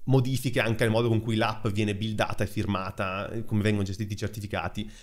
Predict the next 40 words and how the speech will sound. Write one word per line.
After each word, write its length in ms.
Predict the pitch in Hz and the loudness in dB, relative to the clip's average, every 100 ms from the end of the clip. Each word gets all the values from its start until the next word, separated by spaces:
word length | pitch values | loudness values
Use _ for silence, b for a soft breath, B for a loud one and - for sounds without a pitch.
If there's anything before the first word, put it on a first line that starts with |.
| B | B
Ma 220 | 185 196 - | 4 4 4
leggiamo 680 | 208 127 - 78 92 98 | 4 6 2 2 -2 -4
da 200 | - 135 135 | 2 2 4
Roberto 380 | 127 143 139 - | 6 6 4 0
Pezzali, 460 | 135 - 101 95 | 0 -2 0 2
che 100 | 98 | 2
ormai 240 | 98 98 90 | 2 0 0
è 120 | 85 | -2
il 60 | 101 | -2
nostro, 480 | 98 - 82 73 b b - | -2 -4 -8 -8 b b -10
eh, 120 | 85 85 | -6 -2
autore 360 | 104 113 120 | 0 4 6
preferito, 540 | 110 139 117 107 - B B B B | 6 2 2 0 -2 B B B B
su 220 | - 131 | 0 0
D-Day. 540 | 120 113 98 92 107 B B B B B - | 2 4 2 0 -6 B B B B B 0
Quindi 240 | 233 196 | 4 4
dice... 680 | 175 147 - 135 185 - - - - | 2 -2 0 2 2 -2 -10 -10 -4
Eh, 240 | 139 131 127 | 0 2 4
"Dopo 200 | 226 269 | 6 8
le 60 | |
modifiche 280 | 160 196 208 | 6 4 4
della 100 | 127 | 2
settimana 340 | 123 131 143 | 0 0 0
scorsa 380 | - - 117 - | 0 0 0 2
arrivano 280 | 147 190 120 | 2 4 4
altre 200 | 175 185 | 4 4
modifiche 420 | 196 175 196 180 | 4 2 0 0
che 60 | - | 2
cambiano 380 | 185 147 117 117 | 2 4 4 4
e 20 | |
migliorano 460 | 185 160 170 185 | 4 2 4 4
l'implementazione 640 | 147 139 147 143 147 - 165 | 4 2 2 2 0 0 2
del 140 | 113 | 2
D 120 | 107 139 | 2 2
M 120 | 175 | 4
A 120 | 135 113 | 2 2
da 100 | 107 | 2
parte 240 | 110 - | 0 0
di 120 | 95 | -2
Apple." 360 | - - 90 | -4 -2 -2